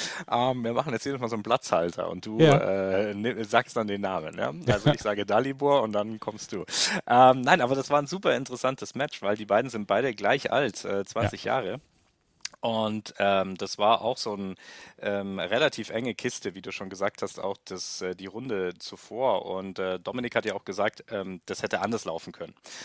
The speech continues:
Speaker 1: Ja, also auch das, äh, Turnier in Rovereto schon hätte irgendwie anders laufen können. Aber es ging halt in dem Fall,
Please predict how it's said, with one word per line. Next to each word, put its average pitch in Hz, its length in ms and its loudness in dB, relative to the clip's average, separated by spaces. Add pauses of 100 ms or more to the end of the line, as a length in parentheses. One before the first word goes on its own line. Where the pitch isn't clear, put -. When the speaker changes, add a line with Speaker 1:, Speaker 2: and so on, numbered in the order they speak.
(140)
Speaker 1:
Ja, 104 160 2
also 101 520 -4 (100)
auch 107 200 0
das, - 460 -6
äh, 90 160 -4
Turnier 107 260 -4
in 95 100 -2
Rovereto 92 500 -2
schon 87 180 -8
hätte 90 180 -8
irgendwie 92 300 -6
anders 95 260 -4
laufen - 320 -10
können. - 320 -14
Aber 107 340 2 (500)
es - 200 -8
ging 147 220 0
halt 143 260 8
in 131 80 0
dem 127 220 0
Fall, 139 500 6